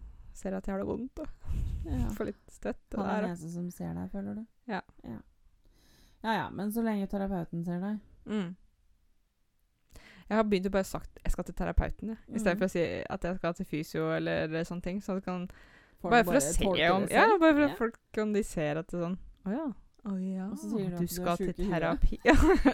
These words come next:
Speaker 1: jeg er så sjuk i huet, jeg skal til
Speaker 2: <laughs>
Speaker 1: terapeuten.
Speaker 2: Sjuk i huet, jeg må til terapeuten.
Speaker 1: Ja
Speaker 2: Ja,
Speaker 1: da.
Speaker 2: ja. Nei, men altså,
Speaker 1: Man begynner å
Speaker 2: det
Speaker 1: kjede seg litt i den der tida når man er hjemme,
Speaker 2: Ja,
Speaker 1: vet du.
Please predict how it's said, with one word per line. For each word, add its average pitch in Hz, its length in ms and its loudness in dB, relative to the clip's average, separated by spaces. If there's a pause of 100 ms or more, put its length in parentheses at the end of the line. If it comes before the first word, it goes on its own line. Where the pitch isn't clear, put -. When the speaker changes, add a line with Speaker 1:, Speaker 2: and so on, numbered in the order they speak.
(160)
Speaker 1:
jeg 285 100 4
er 277 120 4
så 233 140 0
sjuk 214 320 -2
i - 60 -4
huet, 180 100 0
jeg - 100 8
skal 220 180 2
til 214 80 -8
Speaker 2:
<laughs> 214 80 -4
Speaker 1:
terapeuten. 196 520 -2
Speaker 2:
Sjuk - 60 -14
i 190 100 -8
huet, - 100 -10
jeg - 80 -6
må - 100 -6
til - 80 -20
terapeuten. - 560 -14 (1200)
Speaker 1:
Ja - 140 -6
Speaker 2:
Ja, 160 280 0
Speaker 1:
da. - 180 0
Speaker 2:
ja. 302 80 -10 (160)
Nei, 254 260 -8
men 254 200 -6
altså, 185 180 -8
Speaker 1:
Man 254 120 6
begynner 254 220 6
å - 80 4
Speaker 2:
det - 60 0
Speaker 1:
kjede 185 240 6
seg 170 140 0
litt 180 180 0
i 196 40 4
den 196 100 6
der 196 180 6
tida 196 260 4
når 196 120 0
man 202 120 0
er 202 60 0 (100)
hjemme, 220 140 2
Speaker 2:
Ja, 349 80 2
Speaker 1:
vet 359 80 -4
du. 359 40 4